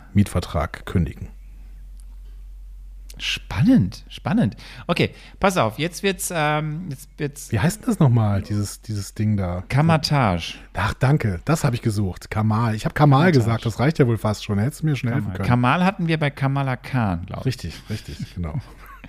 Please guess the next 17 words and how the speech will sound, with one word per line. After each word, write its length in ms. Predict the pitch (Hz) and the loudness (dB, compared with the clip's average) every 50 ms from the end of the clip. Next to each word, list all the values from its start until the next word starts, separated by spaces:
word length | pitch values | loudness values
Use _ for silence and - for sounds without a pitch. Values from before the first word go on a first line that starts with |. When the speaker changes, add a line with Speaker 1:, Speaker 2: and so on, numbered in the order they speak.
| - - - - - | -18 -16 -16 -14 -14
Speaker 2:
<laughs> 680 | - - - - - - - - - - - - - | -14 -14 -16 -16 -16 -16 -18 -18 -20 -20 -20 -20 -20
Frage 420 | - - - 135 131 135 143 147 135 | -18 -14 -2 2 2 2 4 2 0
drei. 400 | - - 110 98 90 85 - - - - - - - - - - | -2 -2 0 0 0 0 -2 -4 -8 -10 -12 -16 -20 -20 -8 0
Ähm, 720 | - 110 117 123 127 123 127 127 127 127 131 135 143 170 - - - - - - | 2 2 4 4 4 2 2 0 0 0 -2 -2 -4 -6 -10 -14 -20 -20 -10 -4
was 160 | - 143 - | -4 -4 -2
glaubst 320 | - 151 120 110 - - - | 0 0 0 0 0 -4 -6
du, 80 | 92 | -6
hat 240 | - - 131 - - 214 | 0 0 0 0 0 -2
die 80 | 208 | -4
Serie 460 | 185 160 165 165 160 156 151 147 139 - | -2 0 0 0 2 2 0 0 0 0
eine 420 | 120 120 120 127 127 131 - - - 190 | 0 2 2 2 2 0 -2 -6 -10 -8
große 540 | 127 - 104 101 110 127 165 165 - 156 117 | -6 -4 0 2 2 2 2 2 0 0 2
Rahmenhandlung? 800 | 107 92 101 117 156 156 147 165 175 170 - 185 190 214 262 294 - - - - - - - - - - - | 2 2 2 4 4 4 4 4 2 2 2 2 2 2 2 0 -4 -12 -20 -20 -20 -20 -20 -20 -20 -20 -2
Und 260 | - 127 131 127 123 | 2 2 4 4 4
wenn 180 | 131 117 110 101 | 2 2 4 4
ja, 400 | 95 95 95 101 107 113 110 101 | 4 4 4 4 4 2 2 4
welche? 480 | 92 87 85 82 - - 87 90 - | 2 2 2 0 -2 -6 -10 -10 -12